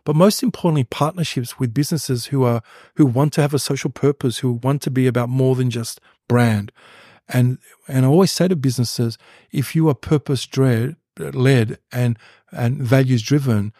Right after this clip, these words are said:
you're actually gonna be far more successful. And what we love is we're, we're grateful. We have some wonderful partnerships where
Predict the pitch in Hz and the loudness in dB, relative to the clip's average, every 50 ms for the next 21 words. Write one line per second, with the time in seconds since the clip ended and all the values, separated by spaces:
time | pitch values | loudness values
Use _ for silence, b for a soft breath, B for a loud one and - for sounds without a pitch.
0 | b b b b b b b - 151 139 139 143 143 - - 165 139 120 127 117 | b b b b b b b 0 2 4 6 6 4 2 0 0 0 0 0 -2
1 | - - 135 131 127 127 120 - - 127 - - - 127 120 - - - 123 113 | -2 0 0 2 2 2 0 -2 -4 -8 -10 -6 -6 -6 -6 -6 -4 -4 -2 -2
2 | 120 - - - - - 131 127 123 123 127 135 147 147 143 135 151 170 160 - | -2 -6 -10 -18 -18 -8 -2 2 2 2 2 0 -2 -6 -2 2 2 2 2 2
3 | 143 123 127 143 147 135 127 110 110 123 120 123 135 135 123 110 - 120 120 131 | 0 2 2 2 2 2 0 0 0 0 0 0 0 -2 -4 -2 0 0 0 0
4 | 143 - - 131 123 120 120 - 139 131 123 127 135 151 147 - - 131 - - | -2 -6 -4 -2 0 0 0 0 -2 0 0 2 2 2 0 0 -4 -8 -10 -8
5 | - 127 139 127 - - - 127 - - - 147 135 131 123 | -8 -8 -6 -8 -8 -8 -8 -10 -10 -4 -2 2 2 2 2